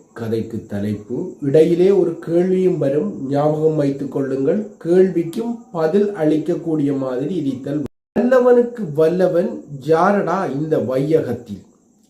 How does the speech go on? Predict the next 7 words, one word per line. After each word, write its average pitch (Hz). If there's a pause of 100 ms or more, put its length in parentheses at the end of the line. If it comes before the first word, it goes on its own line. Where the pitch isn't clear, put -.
(140)
என்பதுதான் 143
தலைப்பு. 139 (2000)
வில்வித்தையிலே 214
மிகச்சிறந்த 220
ஒரு 165
வீரன் 131
இருந்தான். 117